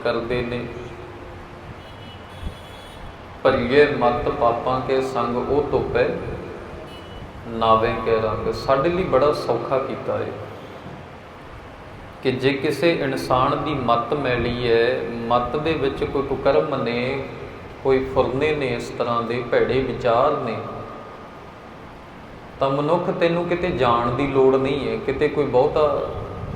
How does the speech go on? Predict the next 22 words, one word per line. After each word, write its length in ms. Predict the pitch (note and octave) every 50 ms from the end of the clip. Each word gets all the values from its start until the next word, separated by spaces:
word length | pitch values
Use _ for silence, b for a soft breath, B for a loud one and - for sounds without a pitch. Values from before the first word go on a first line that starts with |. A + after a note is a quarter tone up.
| - - - - -
ਬਾਹਰੀ 440 | A#2 A2+ A#2+ A#2+ C#3+ D#3+ E3+ E3 D#3+ D#3 - -
ਉੱਦਮ 280 | - C3+ C3 D#3 E3+ E3+
ਕਰਨ 320 | - D#3+ D3 C#3+ C#3+ C#3
ਦੀ 100 | C#3 C3+
ਲੋੜ 320 | B2 A#2+ A#2+ A#2 A#2+ A#2
ਨਹੀਂ 360 | B2 A#2+ A#2+ C3 C#3+ C3+ A#2 A2+
ਹੈ। 60 | A2 - - - - - - - - - - - - - - - - - - - - - - - - - - - - - - - - - - - - - - - - -
ਤੇ 100 | - C#3
ਜੇ 240 | C#3 C3 D3+ D3+ D3
ਆਪ 300 | C#3 C3+ C#3 D3 D3 D#3
ਕਦੇ 300 | D3+ - D#3 D3 D3+ D3+
ਟ੍ਰੇਨਾਂ 460 | D3 - D3 C#3 C3+ C3+ C#3+ D3 D3
ਦਾ 120 | C#3+ D3 C#3+
ਸਫ਼ਰ 380 | C#3+ - C3+ - - D3+ C#3+
ਕਰਦੇ 400 | C#3 - D3 C#3 C3+ C3 C#3+ D3
ਹੋ 80 | C#3+ C3+
ਨਾ 100 | C3+ D3+
ਜੀ, 240 | D#3 D3 C#3 C#3+ C#3+ C3+ - - - - - - - - - - - - - - - - - - - - - - - - - - - - - - - - - - - - - - -
ਤਾਂ 80 | C#3
ਬਹੁਤੇ 440 | C3+ C3+ C3 C#3+ E3+ F3 F3+ G3+ G3
ਲੋਕ 420 | F3 D#3+ D3 D3 D3+ D#3 - - F3
ਜੇ 320 | D#3 C#3+ E3 E3 D3+ -